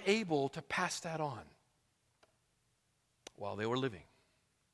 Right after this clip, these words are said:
Elijah says to Elisha, "If you, if you're there when I'm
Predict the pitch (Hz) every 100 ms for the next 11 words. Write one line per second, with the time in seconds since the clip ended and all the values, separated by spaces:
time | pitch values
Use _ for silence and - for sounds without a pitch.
0 | _ _ _ _ _ _ _ _ _ _
1 | _ _ _ _ _ _ _ _ _ _
2 | _ _ _ _ _ _ - - _ -
3 | - 151 175 196 165 165 - 190 170 -
4 | 156 131 147 208 233 156 139 180 - -
5 | 156 147 147 131 180 240 247 220 190 165
6 | 160 151